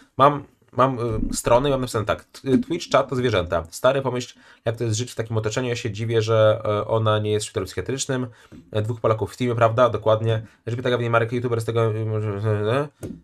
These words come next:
e, dużo trzody jest na Twitchu, tak, tak, ale szykuj się, spam, chodziło mi o to, że ja przynajmniej wygląda na nieza-, za niezabawnego, okej, w ten sposób. E, to tak, tak samo Multiego, oszaleć by można było. I przeczytałem teraz wszystko, nie? Wszy-,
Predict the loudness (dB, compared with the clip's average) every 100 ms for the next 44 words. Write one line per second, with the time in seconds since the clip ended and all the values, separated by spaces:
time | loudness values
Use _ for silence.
0 | -2 2 4 4 2 2 0 -2 0 -2
1 | 0 0 0 0 -4 -4 0 0 0 -2
2 | 2 2 0 -2 -2 0 -2 -4 -4 -4
3 | 0 0 0 -2 -2 0 -2 -2 -2 -2
4 | -4 -4 -2 -4 -6 -16 -6 -4 -4 -4
5 | -4 -2 -2 -4 -4 -4 -4 -4 -6 -8
6 | -8 -8 _ -20 _ -2 0 -2 -4 -6
7 | -6 -2 -2 -2 0 0 -2 -2 -2 0
8 | 0 2 2 0 -4 -6 -2 0 0 -2
9 | -2 -2 -2 -4 -2 -4 -8